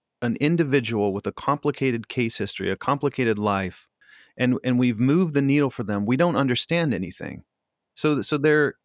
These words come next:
th-, the first point is the way we come to understand difficult problems is we get closer to them.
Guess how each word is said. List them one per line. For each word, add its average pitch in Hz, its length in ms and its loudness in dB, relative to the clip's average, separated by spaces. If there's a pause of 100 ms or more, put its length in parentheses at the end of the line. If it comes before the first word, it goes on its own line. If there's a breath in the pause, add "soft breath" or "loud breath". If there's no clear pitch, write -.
th-, 101 180 -4
the 123 260 -8
first - 400 -2
point 135 280 0
is 113 220 -2
the 113 160 0
way 160 340 2
we 139 160 0
come 143 280 -2
to - 160 -4
understand 120 720 0
difficult 110 460 -2
problems 117 460 0
is 95 140 -4
we 101 120 -6
get - 180 -8
closer 117 440 0
to 90 140 -6
them. 90 300 -6